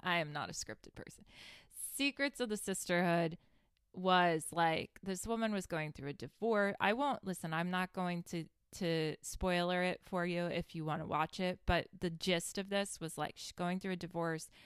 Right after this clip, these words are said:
and her estranged sister, who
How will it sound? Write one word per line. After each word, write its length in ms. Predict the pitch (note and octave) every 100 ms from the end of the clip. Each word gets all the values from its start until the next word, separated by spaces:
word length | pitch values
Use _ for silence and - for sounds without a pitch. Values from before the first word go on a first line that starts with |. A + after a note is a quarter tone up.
| - - -
and 160 | F3
her 200 | F3+ E3+ -
estranged 1300 | E3+ - E3+ E3+ E3+ E3 E3 E3+ D#3+ E3 - - - -
sister, 640 | - E3 E3 - D#3+ D#3 D#3+
who 520 | E3+ E3 E3+ F3 E3